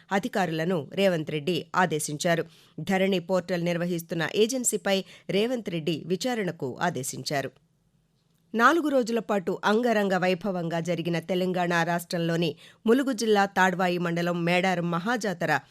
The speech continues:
నిన్న ముగిసింది. ప్రజలను వీడి సమ్మక్క సారలమ్మ తిరిగి వనప్రవేశం చేయడంతో జాతర పరిసమాప్తమైంది.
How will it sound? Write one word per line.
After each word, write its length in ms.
నిన్న 240
ముగిసింది. 580
ప్రజలను 440
వీడి 420
సమ్మక్క 500
సారలమ్మ 640
తిరిగి 220
వనప్రవేశం 680
చేయడంతో 640
జాతర 460
పరిసమాప్తమైంది. 960